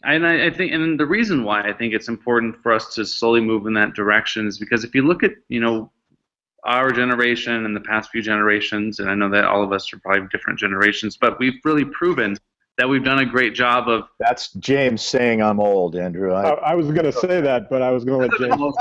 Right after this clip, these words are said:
Speaker 1: diplomatic way of saying, no, I'm kidding. Um, the, the idea that we've proven as a species that we can mess things up.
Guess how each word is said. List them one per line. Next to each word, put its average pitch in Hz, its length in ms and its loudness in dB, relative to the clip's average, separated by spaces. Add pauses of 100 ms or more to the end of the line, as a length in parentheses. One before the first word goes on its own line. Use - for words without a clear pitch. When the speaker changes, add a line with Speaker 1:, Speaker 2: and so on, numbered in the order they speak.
Speaker 1:
diplomatic 117 560 0 (120)
way 110 180 0
of - 140 -2
saying, - 160 -14 (100)
no, 113 120 2
I'm 101 80 -2
kidding. 101 220 0 (280)
Um, 143 200 0
the, 151 420 2 (240)
the 320 200 -2
idea 302 300 -6
that 147 140 2 (140)
we've 196 340 0 (380)
proven 143 680 2
as 123 200 0
a 120 60 -4
species 120 600 -4
that 117 220 2
we 139 280 4
can 123 300 0 (460)
mess 139 440 0
things 113 400 0
up. - 220 -10